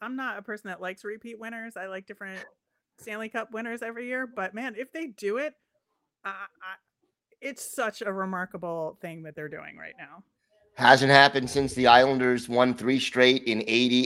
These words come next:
Speaker 2: eighty-one, and eighty-two. They, of course, won a fourth in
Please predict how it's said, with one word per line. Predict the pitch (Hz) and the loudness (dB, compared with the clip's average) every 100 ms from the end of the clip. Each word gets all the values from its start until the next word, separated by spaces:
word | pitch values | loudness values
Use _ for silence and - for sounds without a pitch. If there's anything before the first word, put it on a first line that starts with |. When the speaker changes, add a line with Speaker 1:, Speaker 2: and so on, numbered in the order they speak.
| - | 2
Speaker 2:
eighty-one, | 120 120 117 110 120 120 | 2 2 2 4 4 4
and | 110 98 | 0 -2
eighty-two. | 113 117 107 98 - 156 160 165 156 - | 0 0 -2 -4 -2 2 4 6 4 0
They, | - 95 | -2 -2
of | 90 | -2
course, | - 110 107 | 0 0 2
won | 101 98 | 0 0
a | |
fourth | 92 117 127 120 110 | -2 4 4 4 0
in | 104 | -4